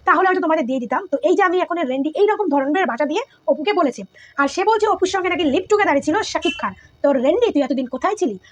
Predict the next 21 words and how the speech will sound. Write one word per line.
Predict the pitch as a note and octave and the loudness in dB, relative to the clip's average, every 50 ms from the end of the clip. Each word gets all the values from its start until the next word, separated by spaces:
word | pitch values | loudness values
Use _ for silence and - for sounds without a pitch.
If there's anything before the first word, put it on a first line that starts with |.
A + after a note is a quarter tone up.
| _ - | _ -10
তুই | - - | -10 -8
এতদিন | - A3+ A3+ C#4 C4 D#4 D4 | -4 -2 0 2 2 2 2
কি | - F4+ F4+ F4 D#4+ C4+ A3 G3+ A3+ A3+ G#3+ | 2 2 2 4 2 2 0 -2 -6 -6 -2
বিএনপি | G3+ C4 C#4 C4+ A3+ E4 | 0 2 2 2 2 2
নেতাদের | C#4+ C4+ C4 D#4 D4 E4+ D#4+ | 2 2 2 0 0 0 -2
খাটের | D#4+ - - D4+ D4+ | -2 0 0 0 2
তলায় | D4+ D4 D#4 D4+ | 2 2 2 2
ছুট-, | D4+ C#4+ - - A#3+ | 0 -2 -4 -4 -6
ঢুকে | B3 A#3 G4 | -6 -2 0
রাখতিস | G#4 A4+ A4+ A#4+ G4+ B3 - _ _ - _ - | 0 0 2 0 -2 -2 -4 _ _ -18 _ -4
যে | A3+ C#4 C#4+ C#4 C4+ - - - | 0 2 2 2 2 -2 -6 -4
অপু | C#4 C4 C#4 D#4+ | -2 -2 0 -2
বিশ্বাসের | D#4+ - E4+ C#4+ E4+ | -2 -2 -2 -2 -2
সঙ্গে | - F#4+ F4 E4 E4 | -2 -2 -2 -2 -2
শাকিব | - D4 E4 D#4+ - | -2 -4 -4 -4 -2
খানের | F4 F4 F4+ C#4 | -2 0 0 0
বিয়ে | G#3+ B3+ D#4 E4+ | 0 2 2 4
হয়েছিল | E4 F4+ F4 F#4 F#4+ G4+ | 2 2 2 2 2 2
কি | G4 F#4 | 2 2
না, | F4 F4+ E4 D4 - - - - - - - - _ _ - - | 2 2 2 0 -2 -6 -14 -18 -18 -18 -20 -20 _ _ -8 -4
বা | A#3 B3 A3+ | -4 -4 -4